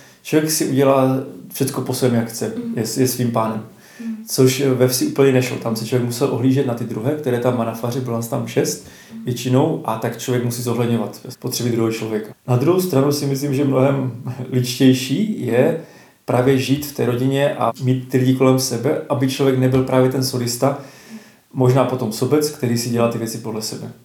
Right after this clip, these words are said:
Speaker 1: Proto si myslím, že i takový ten zdravější život člověka je spíš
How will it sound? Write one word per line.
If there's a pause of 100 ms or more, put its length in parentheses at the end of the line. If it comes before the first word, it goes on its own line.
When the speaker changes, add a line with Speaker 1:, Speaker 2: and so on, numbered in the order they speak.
(200)
Speaker 1:
Proto
si
myslím,
že
i
takový
ten (220)
zdravější
život
člověka
je
spíš